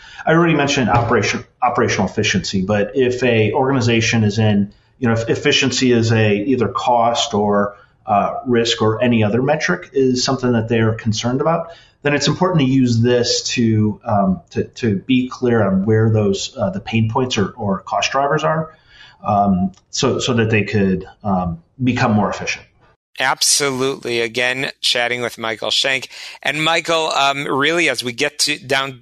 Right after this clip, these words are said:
Speaker 2: uh, down and dirty over here in terms of, uh, talking about the practical, the homework assignments, if you will, um, I wanna make sure it is clear to entrepreneurs and business owners wherever they may be tuning in,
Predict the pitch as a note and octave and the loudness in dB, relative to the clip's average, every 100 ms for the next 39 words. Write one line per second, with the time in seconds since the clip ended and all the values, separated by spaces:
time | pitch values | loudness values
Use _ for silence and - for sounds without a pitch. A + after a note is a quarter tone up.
0 | - B2 A#2+ C3+ D3 C3 C#3 C3+ A#2+ A#2+ | -4 -2 0 -2 -2 -2 -2 0 -2 -2
1 | A#2+ G#2+ - B2+ A2 A#2 G2+ B2 A2 - | -4 -4 -4 -2 -2 -6 -4 -4 -4 -2
2 | B2+ B2+ A#2 A2 A#2+ - C3 - - A#2+ | -2 -2 -4 -4 -6 -2 -4 -2 -6 -4
3 | G#2+ C#3 D#3 D3 C3+ B2 A#2 A2+ - - | -2 -2 -2 -4 -4 -4 -4 -6 -8 -8
4 | B2 C3 C3+ A2+ - - - - A#3 B2 | -4 -2 -2 -4 -10 -12 -12 -4 0 0
5 | C3+ D3+ G3 D#3+ - D#3+ D3+ - C3+ B2+ | 0 -2 0 0 0 0 0 0 -2 -2
6 | - - C#3 C#3 - C3 A#2+ B2 A#2+ - | -4 -2 -2 -2 -2 -2 -2 -2 -6 -4
7 | B2 A2+ A#2 A2 A#2 A#2 B2 A#2 G#2+ A#2+ | -4 -2 -4 -4 -4 -2 -2 -4 -6 -4
8 | C#3+ F3 D#3 A#2 A2+ A2+ A#2 - A#2+ A2+ | -4 -4 -4 -2 -4 -4 -4 -4 -6 -6
9 | A#2 B2 | -4 -4